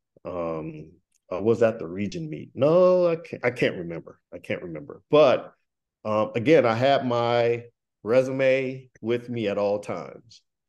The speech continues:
Um, we were either at the region, East region, or, no, I think that was the N C double A championships.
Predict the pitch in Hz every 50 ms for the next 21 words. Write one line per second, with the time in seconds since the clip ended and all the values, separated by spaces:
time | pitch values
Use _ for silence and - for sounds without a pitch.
0 | _ _ _ _ _ _ _ _ - 95 90 87 85 82 82 80 80 82 82 -
1 | - - - 104 123 143 143 - - - 123 143 147 151 139 131 131 120 - -
2 | 98 95 92 95 113 127 139 127 139 135 135 135 135 131 131 - - _ _ _
3 | _ _ _ _ _ _ _ _ _ _ _ _ _ 120 127 143 139 139 - -
4 | 113 127 135 127 123 127 131 131 131 131 127 - - - 95 92 87 87 85 87
5 | 90 87 - 123 160 151 170 175 - 185 175 180 156 151 135 110 117 104 101 101
6 | 110 110 98 - 110 98 98 95 82 92 90 87 - - 87 85 - 69 - -
7 | - - - - - -